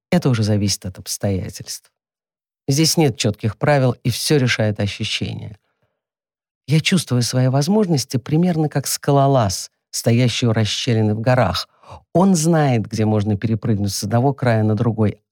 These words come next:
а где нет. Если не допрыгнешь, сорвёшься в пропасть. Аналогия с нашим колдовством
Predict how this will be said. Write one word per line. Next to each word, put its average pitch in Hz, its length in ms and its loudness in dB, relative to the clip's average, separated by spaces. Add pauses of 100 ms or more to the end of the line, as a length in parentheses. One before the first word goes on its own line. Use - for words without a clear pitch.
(320)
а 107 100 0
где 92 240 -2
нет. 127 300 2 (840)
Если 135 340 0
не 117 180 0
допрыгнешь, 123 760 -4 (320)
сорвёшься 165 560 0
в - 60 -16
пропасть. 101 580 -4 (560)
Аналогия 135 560 4
с - 140 0
нашим 120 360 0
колдовством 117 800 -2